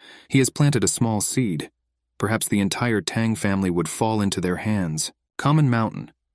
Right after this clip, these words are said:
the site of the Tang family competition. The person accompanying the children reminded that although the rules of the competition have changed, the schedule and activities remain the same. During the competition, participants will be called by numbers.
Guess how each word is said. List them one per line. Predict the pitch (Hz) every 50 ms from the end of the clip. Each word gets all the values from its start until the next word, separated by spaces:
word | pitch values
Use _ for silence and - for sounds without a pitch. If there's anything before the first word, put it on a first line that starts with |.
| _ -
the | 101 101
site | 92 - 107 101 98
of | 92 82
the | 92 85
Tang | - - 107 104 95
family | 87 - 90 80 78 76 78
competition. | - 82 76 78 80 78 - 76 - - 60 57 - _ _ _ _ _ _ _ _ _ _ _ _ -
The | 101 98
person | - 135 135 - - 113
accompanying | 104 - - 113 107 - 107 101 98 92
the | 87 80
children | - - 104 98 90 92 87 87
reminded | 87 87 92 92 98 104 98 95 87
that | 92 90 90
although | 92 95 98 104
the | 107 104 95
rules | 92 101 107 117 117 107 104
of | 90
the | 82 87
competition | - - 98 92 - 87 - - 95 - - 85
have | 82 80 78
changed, | - - - 135 127 95 78 71 69 - - - _ _ _ _ _ _ _ -
the | 90
schedule | - - - 131 117 113 120 123 123 117
and | 80 95 95
activities | 85 85 85 80 - - 120 107 98 80 76 73 -
remain | 85 82 82 85 85
the | 82 78
same. | - - 101 95 85 78 64 58 - _ _ _ _ _ -
During | - 123 147 165 170
the | 160 170 -
competition, | 123 110 - - - 123 113 - - - - - - _ - - - - _ _ -
participants | - 113 - - 139 143 - 156 - 92 87 82 -
will | 92 85
be | 82 80
called | - - 113 101 98 95
by | 92 92 92
numbers. | 95 95 95 95 - 71 65 60 - -